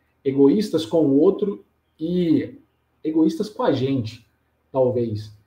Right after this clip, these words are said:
De não, não, não querer nos expor a essa, a esses problemas. Porque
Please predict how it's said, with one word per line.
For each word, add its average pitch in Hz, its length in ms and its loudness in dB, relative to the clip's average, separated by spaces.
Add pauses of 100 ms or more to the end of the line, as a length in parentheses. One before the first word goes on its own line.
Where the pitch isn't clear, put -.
(180)
De 131 180 0
não, 180 600 0
não, 160 360 0
não 165 180 0
querer 170 300 2
nos 185 280 2
expor 170 720 2 (340)
a 143 160 -2
essa, 156 680 2 (1500)
a 147 100 -4
esses 156 300 0
problemas. 127 760 0 (320)
Porque 147 580 -2